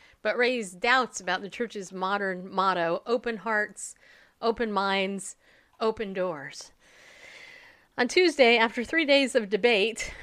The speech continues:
church officials and lay members voted to place a ban on gay and lesbian clerics and the officiating of same-sex marriages. Traditionalists, that would be me, just so you know,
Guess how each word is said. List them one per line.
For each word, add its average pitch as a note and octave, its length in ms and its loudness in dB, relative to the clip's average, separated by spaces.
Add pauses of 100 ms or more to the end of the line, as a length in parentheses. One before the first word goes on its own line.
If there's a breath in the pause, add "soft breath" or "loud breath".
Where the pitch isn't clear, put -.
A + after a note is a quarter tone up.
(100)
church C#4+ 240 0
officials C4 560 0
and G3 180 -4
lay G#3 160 0
members G3+ 420 -2
voted G3+ 420 0
to F3+ 100 -6 (300)
place G#3 560 -2
a F#3+ 100 0
ban A3+ 460 0
on F#3+ 220 -4
gay G3 160 0
and G#3 100 -4
lesbian F#3+ 400 -4
clerics G3+ 580 0
and G3 180 -8
the F3+ 80 -4
officiating F3+ 600 -6
of E3 80 -10
same-sex E3 500 -8
marriages. F3+ 600 -2
Traditionalists, B3 1000 -2 (240)
that G3+ 180 0
would A3 200 -4
be G#3 120 -8
me, G3 440 -6
just - 160 -14
so F#3 80 -6
you F3 100 -4
know, E3+ 240 -2